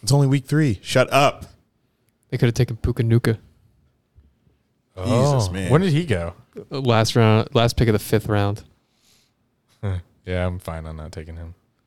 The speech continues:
Speaker 3: But he, he's great,
Speaker 1: Like,
Speaker 3: but I don't blame
Speaker 2: Yeah,
Speaker 3: him.
Speaker 2: you don't need a
Speaker 3: Yeah.
Speaker 2: receiver.
Speaker 1: I remember looking at our, at our schedule and being like, "Oh, that's decent." Now I look at it and I'm like, "Damn, we're gonna lose to everybody." Falcons, Bills, Colts. Colts might be the only dub.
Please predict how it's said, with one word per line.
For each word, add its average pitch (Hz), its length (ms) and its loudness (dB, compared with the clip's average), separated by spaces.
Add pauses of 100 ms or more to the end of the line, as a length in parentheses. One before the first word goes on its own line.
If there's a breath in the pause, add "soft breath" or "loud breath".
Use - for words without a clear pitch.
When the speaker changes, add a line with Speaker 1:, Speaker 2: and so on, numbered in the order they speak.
(640)
Speaker 3:
But 113 100 2
he, 117 140 2
he's 123 160 2
great, 123 180 2
Speaker 1:
Like, 110 220 2
Speaker 3:
but 92 300 -4
I 95 140 -4
don't 85 240 -10
blame - 160 -8
Speaker 2:
Yeah, 113 80 6
Speaker 3:
him. 104 60 6
Speaker 2:
you 107 80 4
don't 107 120 2
need 98 140 -2
a - 40 -2
Speaker 3:
Yeah. - 20 -2
Speaker 2:
receiver. 104 380 -2
Speaker 1:
I 110 40 2
remember 143 240 4
looking 131 300 4
at 117 40 4
our, 113 200 2
at 110 120 4
our 104 100 4
schedule 101 500 0
and 87 100 0
being 87 140 0
like, 80 180 -6
"Oh, 202 140 -4
that's - 220 -6
decent." 92 420 -4
Now 101 120 0
I 113 80 4
look 104 200 2
at 98 80 2
it - 20 0
and 95 100 -2
I'm 90 60 -2
like, 82 180 -6
"Damn, 107 280 2
we're 98 80 -2
gonna 104 120 0
lose 101 160 2
to 104 80 4
everybody." 80 460 0 (1400)
Falcons, 127 460 0
Bills, 123 420 4
Colts. - 640 0 (540)
Colts 104 200 -2
might 95 100 2
be 90 60 0
the 85 100 0
only 82 180 -2
dub. 71 360 -4